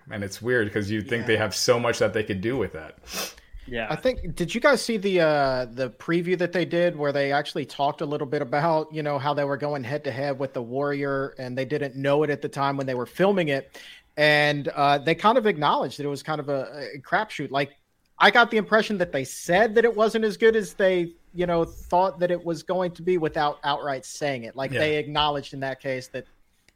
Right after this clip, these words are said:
Speaker 2: they just kinda got beat.
Speaker 1: Yeah.
Speaker 3: Yeah. That happens. Uh,
Speaker 2: It
Speaker 3: but,
Speaker 2: does.
Speaker 3: uh, in general, great series, great show, and, uh, I can't wait to, to see it. It's all fun.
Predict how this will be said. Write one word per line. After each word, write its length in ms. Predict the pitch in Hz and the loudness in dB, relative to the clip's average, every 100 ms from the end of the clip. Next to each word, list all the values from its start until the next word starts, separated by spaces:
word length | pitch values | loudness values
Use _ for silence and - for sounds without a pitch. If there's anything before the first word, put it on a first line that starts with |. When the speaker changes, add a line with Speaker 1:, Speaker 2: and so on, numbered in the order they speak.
| _ | _
Speaker 2:
they 100 | 135 | -12
just 220 | 135 135 | -10 -10
kinda 180 | 160 143 | -8 -6
got 240 | 139 127 | -6 -6
beat. 180 | 127 110 _ _ _ - | -10 -14 _ _ _ -6
Speaker 1:
Yeah. 180 | 120 113 - _ _ _ - | -4 -6 -10 _ _ _ -8
Speaker 3:
Yeah. 220 | 113 110 - _ _ _ _ _ _ _ _ _ _ _ _ _ _ | -6 -6 -10 _ _ _ _ _ _ _ _ _ _ _ _ _ _
That 160 | - 123 | -8 -4
happens. 540 | 127 156 123 113 - _ _ _ _ - | -2 -2 -6 -10 -12 _ _ _ _ -2
Uh, 240 | 135 127 113 | 2 4 4
Speaker 2:
It 60 | |
Speaker 3:
but, 160 | 135 135 - | 2 2 0
Speaker 2:
does. 40 | |
Speaker 3:
uh, 140 | 131 123 - _ | -4 -6 -8 _
in 100 | - | -14
general, 540 | 170 220 277 220 170 - - - - - - - - | -2 0 2 2 -2 -4 -20 -20 -20 -20 -20 -20 -2
great 300 | 143 156 117 | 2 2 2
series, 460 | 143 131 127 117 | -2 -2 -2 -6
great 240 | - 135 123 | -4 -4 -4
show, 380 | - 123 120 120 | -2 0 0 0
and, 260 | 107 107 | -6 -6
uh, 340 | 110 104 101 98 - _ - | -6 -4 -6 -8 -16 _ -2
I 120 | 123 | -2
can't 220 | - 117 | 0 -8
wait 140 | 101 92 | -10 -12
to, 200 | 101 104 | -16 -16
to 160 | - | -18
see 180 | 104 - | -18 -16
it. 160 | 101 104 | -14 -10
It's 120 | 131 | 0
all 140 | 180 | 2
fun. 340 | 143 117 98 | 2 -2 -8